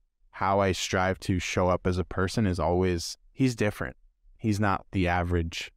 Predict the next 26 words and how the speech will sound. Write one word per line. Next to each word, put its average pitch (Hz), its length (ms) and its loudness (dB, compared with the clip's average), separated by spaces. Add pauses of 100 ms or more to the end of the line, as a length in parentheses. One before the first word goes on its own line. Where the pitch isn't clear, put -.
(140)
person, 104 420 0
unfortunately, 87 840 0
in 85 240 -2
this 87 200 0
day 90 180 0
and 87 120 2
age, 82 420 -2
whether 87 240 2
it 85 80 -2
be 90 140 2
mindset, 85 540 0
beliefs, 87 500 0
lack 85 240 0
of 82 140 -2
faith, 90 300 0 (120)
et - 140 -8
cetera. 85 360 0 (640)
But 117 220 0 (600)
outside 123 440 0
of 104 100 -2
the 101 60 -2
spiritual 143 640 2
lens, 90 580 -2
commercially, 98 880 0 (160)
I 90 160 0
also, 98 580 0